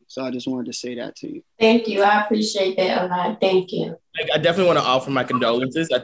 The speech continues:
Speaker 3: think, like, obviously you're in a very hard position, especially dealing with this publicly. But just to shift a little bit, now you, you talked about kids and you did say, we know that you have children. You've three kids, right?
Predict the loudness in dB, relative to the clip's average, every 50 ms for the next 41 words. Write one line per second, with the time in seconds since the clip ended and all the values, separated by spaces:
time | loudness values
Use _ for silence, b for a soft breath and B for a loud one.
0 | 2 0 2 2 2 2 2 2 4 2 2 -2 -4 -6 -4 -2 0 0 0 0
1 | -2 -2 -4 -4 -4 -2 0 2 2 4 2 4 2 0 0 0 -2 -2 -2 -2
2 | -2 0 -2 -2 -2 -2 -2 -2 -2 0 0 0 0 2 2 4 4 4 2 0
3 | 0 -2 -4 -2 0 0 0 2 2 2 2 2 2 2 2 2 0 b b b
4 | b b _ _ 0 0 2 2 4 4 4 4 4 0 -2 -2 -2 -2 -2 -2
5 | 0 2 2 2 2 0 0 2 2 2 2 2 2 2 2 2 2 2 0 0
6 | 0 -2 -4 -4 -4 -4 -2 0 2 0 0 0 0 0 0 0 2 4 4 6
7 | 6 6 4 2 0 0 0 0 4 4 4 4 2 2 2 4 4 4 4 2
8 | 0 -2 -6 _ _ -4 -2 2 4 4 4 4 4 0 0 2 0 0 0 0
9 | 0 2 2 2 0 0 -2 -4 -4 -4 -8 -8 -8 _ _ -4 -2 0 0 2
10 | 0 0 2 2 2 2 0 -2